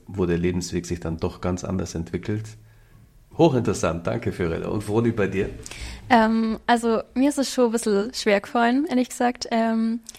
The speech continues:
Speaker 2: aber ich habe mich an letztes Jahr erinnert, ähm, da ist mir gesagt worden, ähm, als, dass eine Lehrerin sehr viel Potenzial in mir sieht. Ähm, und das hat mich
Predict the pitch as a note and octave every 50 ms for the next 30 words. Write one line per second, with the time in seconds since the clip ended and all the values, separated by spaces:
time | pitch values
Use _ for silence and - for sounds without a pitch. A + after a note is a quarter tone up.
0 | - - - _ _ _ - B3 A3+ A#3 A#3 A#3 A3+ - _ _ _ _ - A#3+
1 | A#3+ B3 B3 A#3 G#3+ - - G#3+ A3 A3 A#3 A#3 - - - - A#3+ A#3+ A#3+ A#3+
2 | - A#3+ A#3+ B3+ B3+ C4 C4 B3 - - - - A3+ G#3+ G#3+ G#3+ G#3+ G#3+ G#3+ A3
3 | A3 A3+ A#3 - - - A#3 A3 - A3+ A3 - - A3 G#3+ A3 - - G#3+ G#3
4 | G#3 G3+ G3+ G3+ G#3 - - A3 G3+ G3+ G3+ G3+ G#3 - - _ _ - - A#3
5 | A3+ - - - G#3+ - A3 G#3+ A3 A3 A3 G#3+ G#3+ G#3+ G#3+ G#3+ - A3+ G#3+ -
6 | A3 G#3 - A#3 A3+ A3 A3+ G#3+ - A#3 A3+ A3+ G#3+ G#3 G#3 G#3 G#3 G#3 G#3+ -
7 | A3+ A#3 A#3 - - - - - - - - - - - - - - - B3 A3+
8 | A3 G#3+ A3 A3 A3+ - - A#3+ A3+ A3 A3 G#3+ G#3+ G#3